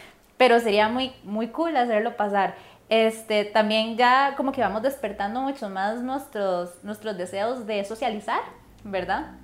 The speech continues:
Entonces, eh, pues por allá, eh, en invierno estábamos muy, eh, en, ensimismadas, ¿verdad?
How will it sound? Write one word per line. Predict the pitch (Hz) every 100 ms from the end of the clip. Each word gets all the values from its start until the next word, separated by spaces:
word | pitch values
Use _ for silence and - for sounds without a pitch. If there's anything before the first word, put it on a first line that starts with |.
| - - - - - _ -
Entonces, | 226 202 226 208 202 226 233 226 208 202 -
eh, | 214 202 196 190 180 - - -
pues | 233
por | 233 233
allá, | 208 196 208 220 233 233 226
eh, | 202 196 190 185 185 - - - -
en | 220
invierno | 220 220 226 233
estábamos | 233 240 233 247
muy, | 233 226 240 247 247 - - - -
eh, | 240 233 -
en, | 220 208 202
ensimismadas, | 220 233 240 233 220 220 220 226 254 254
¿verdad? | 208 190 208 240